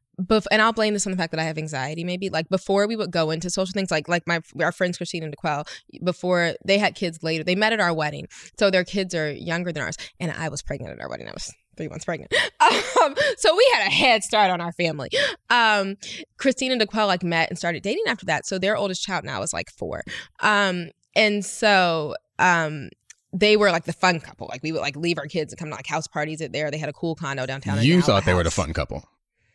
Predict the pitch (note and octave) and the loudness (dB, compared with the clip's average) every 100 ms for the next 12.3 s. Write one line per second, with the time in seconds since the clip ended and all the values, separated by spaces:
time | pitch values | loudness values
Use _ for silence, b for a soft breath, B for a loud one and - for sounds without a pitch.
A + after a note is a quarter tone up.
0 | b b b - C#4 C4 - C4 D4 A3+ | b b b -2 0 2 2 4 2 0
1 | A3 F#3+ - F3 F#3 F3+ F#3+ F#3 F#3+ G3 | 0 0 0 -2 2 0 2 2 2 0
2 | - E3+ E3 D3+ D#3+ - D3 B2+ C#3 - | -2 -6 -6 -6 -8 -4 -4 -2 -6 -8
3 | F#2 - - - E3+ - F3 E3 - C3+ | -12 2 4 6 4 4 2 0 -2 -2
4 | G#2 - - - - F#3 - F#3 E3 D3+ | -2 -8 -8 -6 -2 -2 0 2 2 2
5 | - D3+ C#3+ - - - F3 D#3+ B2+ - | 0 2 2 -2 -12 -2 0 0 0 -2
6 | C4 F4 C5 A3 D#3+ - B2+ - - - | 4 4 4 2 -2 -2 -6 -6 -6 -2
7 | F3+ A#3+ A#3+ D#3+ E3 F3+ D#3+ - C#3 F3 | 2 4 6 6 6 4 2 2 2 4
8 | D#3+ D3 C3 B2+ A2 B2 A#2 G#2+ A2 G#2 | 4 4 4 2 2 2 2 2 0 2
9 | B2+ A#2 B2 B2 G#2+ G#2+ A2 A#2+ - A2+ | 2 2 4 4 2 0 0 0 4 6
10 | G#2+ G2+ - G#2+ F2 - G#2 A2+ A2+ G#2 | 6 2 -2 -10 -12 -16 -2 2 2 4
11 | D#3 A2 A2+ G2+ G#2+ C#3+ A2+ F2 F2 B2+ | 4 6 2 2 2 4 2 2 2 6
12 | D4+ F#2 | 8 6